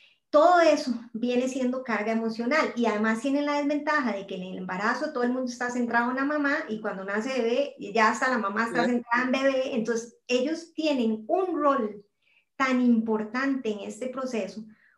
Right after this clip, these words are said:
Speaker 1: porque es esa persona que si estamos hablando del tema del cambio, Vivi, que usted sale a correr, ¿verdad? Y usted está en la carrera, usted dice, "Yo aquí llego", ¿verdad?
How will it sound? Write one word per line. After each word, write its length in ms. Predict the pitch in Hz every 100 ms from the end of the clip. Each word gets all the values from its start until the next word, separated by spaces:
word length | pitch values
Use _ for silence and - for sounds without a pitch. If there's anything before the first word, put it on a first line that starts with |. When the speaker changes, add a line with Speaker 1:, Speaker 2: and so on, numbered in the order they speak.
| _ _
Speaker 1:
porque 480 | - 269 254 254 254
es 100 | 269
esa 280 | 349 349 349
persona 600 | 320 277 302 285 254 247
que 100 | 240
si 120 | 214
estamos 380 | 196 - 214 262
hablando 380 | 285 277 277 233
del 200 | 196 -
tema 300 | 214 220 254
del 200 | 254 247 240 -
cambio, 440 | 233 220 214 208
Vivi, 420 | 208 202 175 175 _ _ _ _ _
que 100 | 226
usted 220 | 220 233
sale 240 | 233 269 269
a 120 | 269
correr, 380 | 196 190 220 214 - - -
¿verdad? 420 | 208 175 185 214 - _ _ _
Y 100 | 220
usted 140 | 220 240
está 160 | 240
en 60 | 277
la 120 | 269
carrera, 360 | 214 196 226 247
usted 140 | 220
dice, 200 | 220 240
"Yo 100 | 214
aquí 280 | 220 - 233
llego", 340 | 196 175 175 - -
¿verdad? 320 | 202 -